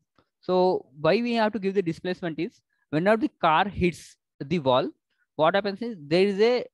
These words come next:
uh, lateral displacement in the Y direction. In the Y direction, it may have the displacement, but this car is connected with the tires and the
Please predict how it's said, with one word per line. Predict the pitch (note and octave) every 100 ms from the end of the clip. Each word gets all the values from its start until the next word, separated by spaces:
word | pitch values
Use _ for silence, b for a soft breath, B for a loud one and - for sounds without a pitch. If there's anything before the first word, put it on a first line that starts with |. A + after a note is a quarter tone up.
| _ _ C#3+
uh, | C3+ C3 C3
lateral | D3 D#3 G#3 G#3+
displacement | E3+ - D3 - D3+
in | C3 D#3+
the | F3
Y | C#3 D3+
direction. | D#3+ A#2+ - - - _ _
In | D3
the | C#3+ C3+
Y | C#3
direction, | D#3+ F3+ D#3+ G3 A3
it | D3+ C#3
may | E3
have | D#3 C#3 D#3+
the |
displacement, | D3 C3 B2+ A#2+ - - b b b _
but | - A#3 - _ -
this | C#3+ G#3
car | - E3+ F3
is | A#3 B3+ - _ _ C#3+ -
connected | D#3 F3 A3+
with | G#3+ G3
the | G#3
tires | C#3 D3 A3 -
and | D3+
the | E3+